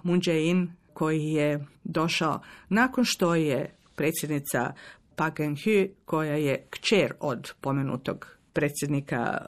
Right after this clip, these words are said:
Park Chung-hea na kojega je počinjen, a, atentat, pa samim tim bila neka vrsta ikone te južnokorejske. No,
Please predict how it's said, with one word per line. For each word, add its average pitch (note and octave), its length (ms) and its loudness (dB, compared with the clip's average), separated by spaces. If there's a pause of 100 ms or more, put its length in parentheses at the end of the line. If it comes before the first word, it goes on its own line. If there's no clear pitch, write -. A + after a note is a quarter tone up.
Park D#3 180 0
Chung-hea D#3+ 680 0
na C#3+ 180 -2
kojega C#3 460 -2
je C#3 120 -2
počinjen, C#3+ 640 -4
a, - 340 -8
atentat, E3 680 -4 (380)
pa E3 180 2
samim F#3 480 2
tim F#3+ 300 4
bila F3 260 4
neka E3 300 -2
vrsta D3+ 560 0 (320)
ikone F3+ 520 2
te E3 140 4
južnokorejske. D#3 1000 0 (280)
No, F#3+ 640 4